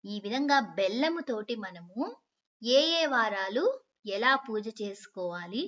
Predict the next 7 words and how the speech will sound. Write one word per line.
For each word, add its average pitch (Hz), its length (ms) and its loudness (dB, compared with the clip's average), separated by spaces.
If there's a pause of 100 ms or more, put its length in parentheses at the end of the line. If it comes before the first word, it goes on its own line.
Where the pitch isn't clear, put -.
(520)
అదేవిధంగా 254 680 2
లక్ష్మీదేవి 269 800 0
కటాక్షం 214 600 -2
కలగాలంటే 196 720 -4
బెల్లంతో 233 600 -2
ఎలాంటి 208 440 -2
పరిహారం 196 600 -4